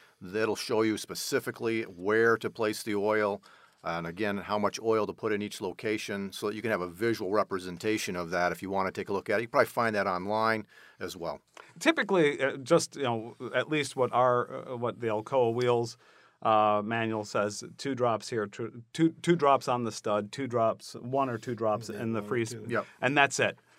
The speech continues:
Speaker 2: You know, the, more
Speaker 1: Nowhere
Speaker 2: is not
Speaker 1: else.
Speaker 2: better.
Speaker 1: No.
Speaker 2: More, <laughs> you know, some people, it's sort of like, "Well, if two drops is good, ten drops is better, and a whole bucket is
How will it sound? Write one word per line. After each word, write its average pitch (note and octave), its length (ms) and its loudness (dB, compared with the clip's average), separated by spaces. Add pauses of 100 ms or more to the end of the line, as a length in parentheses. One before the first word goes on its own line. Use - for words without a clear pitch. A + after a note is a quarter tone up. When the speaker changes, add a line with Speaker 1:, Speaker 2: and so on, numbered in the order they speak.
(240)
Speaker 2:
You B2 80 -2
know, B2 140 6
the, B2 320 -6 (280)
more F3+ 380 10
Speaker 1:
Nowhere C#3+ 140 8
Speaker 2:
is C#3 120 2
not D3+ 200 8
Speaker 1:
else. - 20 -2
Speaker 2:
better. G#2+ 420 2
Speaker 1:
No. G#2+ 160 -4
Speaker 2:
More, D#3 480 12 (260)
<laughs> - 120 -16
you - 240 4
know, G#3+ 60 8
some F#3 240 6
people, E3+ 280 2 (240)
it's D#3+ 160 4
sort F3 140 6
of E3 60 6
like, C#3+ 160 4
"Well, D#3 140 6
if C3 120 0
two A#3 160 0
drops D#3+ 300 6
is B2 120 -2
good, B2+ 280 0 (260)
ten G#3+ 240 4
drops C3+ 380 4
is A2 80 -4
better, C#3 340 4 (220)
and C3 160 6
a A#2 80 4
whole C#3 160 0
bucket B2 400 2
is G2+ 180 -2